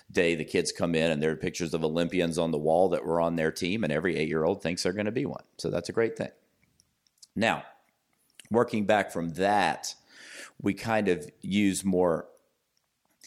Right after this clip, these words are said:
kind of short-term goals. I, and I would say a year is about as far as you could specifically plan for most of the athletes that I'm working with. I mean, I have a four-year plan, but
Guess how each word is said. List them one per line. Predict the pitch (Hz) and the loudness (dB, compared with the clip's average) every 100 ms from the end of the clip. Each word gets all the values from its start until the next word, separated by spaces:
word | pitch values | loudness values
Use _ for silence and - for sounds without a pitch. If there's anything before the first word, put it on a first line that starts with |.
| - _ _ | -20 _ _
kind | - - | -4 -2
of | 107 | 0
short-term | - 107 101 - 104 101 | 2 2 2 0 -2 2
goals. | 98 98 101 | 2 2 0
I, | 113 - 87 - | -2 -2 -4 -2
and | 113 107 - | 0 0 2
I | 117 | 2
would | 113 | 2
say | 95 - 95 92 - | 0 4 4 4 2
a | 87 | 0
year | 80 87 95 78 | 0 2 2 2
is | 76 | 0
about | 76 78 | 0 0
as | 76 - | 0 -6
far | - 90 85 | -2 2 2
as | 78 82 | 2 -2
you | |
could | 78 73 | -6 -6
specifically | - 80 - 92 87 80 80 73 | -6 -2 0 0 -2 -2 -4 -4
plan | - 80 76 73 | -2 0 0 -2
for | 80 | -2
most | 80 76 - | 0 0 0
of | |
the | 76 | 0
athletes | 73 73 73 73 | 0 0 -2 -4
that | 76 | -2
I'm | 76 76 | -2 -2
working | 71 - | -4 -4
with. | 73 76 85 | -4 -4 -2
I | |
mean, | 90 | -2
I | 92 | -2
have | 82 95 80 | 0 -2 -2
a | |
four-year | - 87 85 80 | -4 0 0 0
plan, | 78 - 92 85 80 | -2 -2 0 0 0
but | 73 | -4